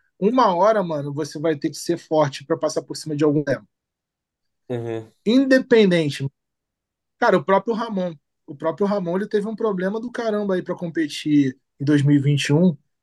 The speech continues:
Speaker 1: o Olímpia, que ele quase perdeu o Olímpia, foi pro campeonato, ele foi pro,
Speaker 2: O
Speaker 1: é,
Speaker 2: voo, tudo, né?
Speaker 1: o atrasou, ele teve que pegar uma fretada e não sei o quê, não sei o que lá. Mano, muita coisa, mano. Esse Olímpia mesmo que ele teve que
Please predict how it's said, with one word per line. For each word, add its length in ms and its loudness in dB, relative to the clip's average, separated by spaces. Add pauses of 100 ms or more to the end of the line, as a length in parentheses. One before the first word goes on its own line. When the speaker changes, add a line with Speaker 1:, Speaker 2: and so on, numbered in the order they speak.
(300)
Speaker 1:
o 160 4
Olímpia, 440 4
que 120 -2
ele 120 2
quase 320 0
perdeu 420 2
o 40 -6
Olímpia, 380 -4
foi 160 -6
pro 80 -14
campeonato, 680 2
ele 100 2
foi 180 -4
pro, 500 -2 (540)
Speaker 2:
O 100 0
Speaker 1:
é, 380 6
Speaker 2:
voo, 220 -4
tudo, 400 2
né? 340 0 (400)
Speaker 1:
o 160 8
atrasou, 840 2 (200)
ele 100 2
teve 180 -4
que 100 -12
pegar 220 -6 (100)
uma 80 -12 (240)
fretada 800 -2
e 60 2
não 100 -2
sei 200 0
o 100 0 (100)
quê, 300 -4
não 80 -6
sei 140 -8
o 40 -12
que 80 -4
lá. 180 -2 (300)
Mano, 260 2
muita 400 -2
coisa, 440 2
mano. 220 -8
Esse 200 -2
Olímpia 400 -2
mesmo 240 -4
que 100 -4
ele 100 -4
teve 280 -8
que 340 -6